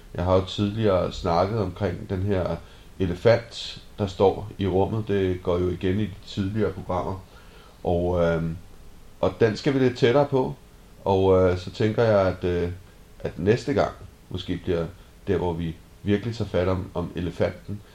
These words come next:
Men vi vil komme lidt ind på elefanten i dag, og I vil få afsløret, hvad elefanten er. Og, øh, ja, så, øh, så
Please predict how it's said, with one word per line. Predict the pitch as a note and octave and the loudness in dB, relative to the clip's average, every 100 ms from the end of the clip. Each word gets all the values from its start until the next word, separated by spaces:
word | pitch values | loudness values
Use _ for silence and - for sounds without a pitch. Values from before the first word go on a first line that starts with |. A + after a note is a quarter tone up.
| - - | -10 0
Men | G#2+ | 2
vi | B2 | 2
vil | B2 | 0
komme | - D3+ C3 | 2 4 6
lidt | C#3 | 6
ind | C#3+ | 4
på | - | 2
elefanten | C#3 C3+ B2 B2 C3+ | 0 0 -2 -4 -6
i | B2+ | -6
dag, | - B2 A#2+ | -2 -2 2
og | G#2 | 2
I | |
vil | G2+ F#2+ | 0 2
få | G#2 | 2
afsløret, | F#2+ A2 - D3+ | 4 2 2 2
hvad | G#2+ F#2 | 4 4
elefanten | F2 F2+ G2 E2 - F2 | 2 -2 -2 -2 -4 -6
er. | D#2+ F#2 - - - - - | -4 -6 -10 -18 -20 -18 -6
Og, | E2 E2 F#2 D#2+ | -4 -2 0 0
øh, | D2+ D2+ - - - - - - | -2 -4 -8 -18 -20 -20 -20 -10
ja, | - - - - - | -10 -10 -16 -20 -18
så, | - A2 A2+ G#2+ | -2 2 4 4
øh, | G2 F#2 F2 E2+ - - - | 2 0 -2 -6 -12 -20 -14
så | - | -10